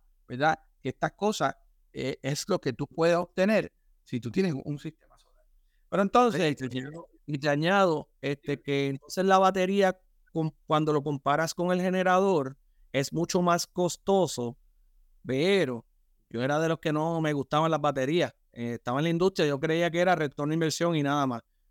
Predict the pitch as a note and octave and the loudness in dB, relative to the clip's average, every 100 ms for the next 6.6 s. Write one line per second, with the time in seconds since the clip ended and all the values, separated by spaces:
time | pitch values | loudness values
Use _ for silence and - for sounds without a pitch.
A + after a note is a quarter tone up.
0 | _ B2 B2 B2 B2+ C3+ C#3+ - D3+ D#3 | _ -6 -2 -2 0 0 -2 -2 -2 0
1 | D#3 D#3 F3+ E3 - C3+ C3 C3 B2+ C3 | 2 2 2 0 0 -4 -2 -2 -2 -2
2 | B2+ - D3 - E3 F3 E3+ F3+ E3+ F3 | -4 -6 -8 -4 -4 0 0 0 2 2
3 | E3+ B2 A#2+ _ _ - B2+ C3 C3 C#3 | 2 -2 -10 _ _ -6 -2 0 0 0
4 | C#3+ D3 B2+ B2 C3 C#3 C#3+ C3+ C#3 C#3+ | 0 0 -2 -2 -2 0 0 -2 -2 -2
5 | C3+ D#3+ F3 D3+ - C3 C3+ C#3+ D3 C#3+ | 0 2 0 -2 -6 -6 -2 -2 -2 -2
6 | D3 D#3 F3 D3 B2 A#2+ | -2 2 2 2 -2 -10